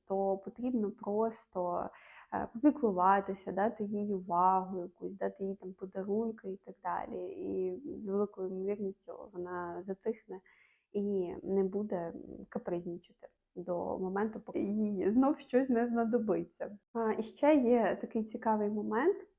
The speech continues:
що ми впливаємо на інших людей своїм станом.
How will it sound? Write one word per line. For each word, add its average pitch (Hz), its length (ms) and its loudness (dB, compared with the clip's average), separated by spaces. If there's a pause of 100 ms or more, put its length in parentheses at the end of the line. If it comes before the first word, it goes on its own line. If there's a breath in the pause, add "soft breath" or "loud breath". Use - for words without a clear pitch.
що 202 580 2
ми 214 220 4
впливаємо 220 880 2 (120)
на 190 100 4
інших 220 500 0
людей 190 360 2
своїм 202 420 -2
станом. 180 580 -2